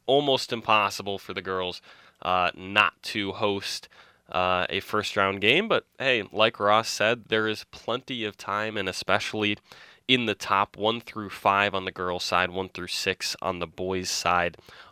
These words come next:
are very close. Lots of jostling for position in these last four games, some of which, of course, are against each other. Thankfully, Colby has a little bit more,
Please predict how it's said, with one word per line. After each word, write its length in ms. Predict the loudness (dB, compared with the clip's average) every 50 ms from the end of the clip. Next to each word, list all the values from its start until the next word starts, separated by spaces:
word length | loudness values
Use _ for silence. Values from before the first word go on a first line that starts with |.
| _ -8
are 140 | -8 -6
very 300 | -4 -2 -2 -2 -2 -4
close. 580 | -6 -8 -4 0 2 2 2 0 -4 -8 -10 -10 _ _ _ -20 -16
Lots 560 | -12 -6 -2 2 4 4 4 4 2 -6 -8
of 300 | -6 -6 -8 -8 -8 -4
jostling 560 | 0 2 4 4 4 2 0 -4 -4 -6 -6
for 180 | -6 -6 -8 -8
position 560 | -6 -8 -6 -2 -2 -2 -2 -2 -6 -6 -6
in 80 | -6 -6
these 180 | -6 -6 -4
last 300 | 0 0 0 0 0 -4 -10
four 240 | -8 -8 -8 -6
games, 380 | -6 -6 -6 -4 -4 -6 -8 -10 _ _ -20 _ -20 -20 -20 -16
some 240 | -8 0 0 2 2
of 120 | 0 -2 -2
which, 280 | -4 -4 -4 -4 -8 -10
of 180 | -12 -14 -14
course, 360 | -16 -12 -10 -10 -8 -10 -10 -10 -10
are 140 | -10 -8
against 640 | -8 -10 -10 -10 -6 -6 -6 -4 -4 -8 -8 -8 -10 -16
each 320 | -16 -16 -12 -10 -8 -2
other. 340 | -2 -2 0 -2 -4 -6 -6 _ -18 -20 -20 -20 -20 -20 -10 0
Thankfully, 500 | 2 2 2 2 -2 -8 -6 -6 -6 -6 -8
Colby 640 | -10 -10 -4 -2 -2 -2 -2 -2 -2 -2 -2 -4 _ _ _ -20 -20 -20 -20 -20 _ _
has 440 | -8 -6 -2 0 0 0 -2 -2 -4
a 60 | -4
little 340 | -4 -4 -2 -2 0 0 2
bit 160 | 0 0 -2
more, 480 | -2 -2 -2 0 0 2 2 2 0